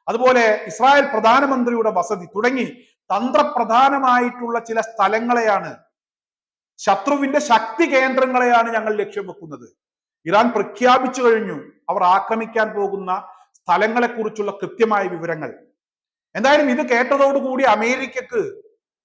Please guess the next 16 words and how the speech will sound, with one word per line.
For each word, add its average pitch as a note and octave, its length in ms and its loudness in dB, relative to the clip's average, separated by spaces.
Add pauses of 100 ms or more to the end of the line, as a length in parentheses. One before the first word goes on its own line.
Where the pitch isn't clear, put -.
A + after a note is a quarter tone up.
(160)
ഇരിപ്പുറക്കുന്നില്ല. A#3+ 1040 0 (680)
കാരണം C4 720 2
ഇസ്രായേൽ C4+ 540 4
കഴിഞ്ഞാൽ C4+ 440 2
പിന്നെ A#3+ 260 -2
അടുത്ത A3 380 0
അടി B3+ 260 4
അമേരിക്കക്ക് A#3 600 -2
തന്നെയാണ്. G3 300 -6
അക്കാര്യത്തിൽ G3 520 -6 (320)
യാതൊരുവിധ G3 460 0
തർക്കവുമില്ല. E3 720 -6 (540)
ഇപ്പോൾ D4 440 2
തന്നെ D4 140 4
ഇറാന്റെ C4+ 420 4
കൂടെ B3 600 -2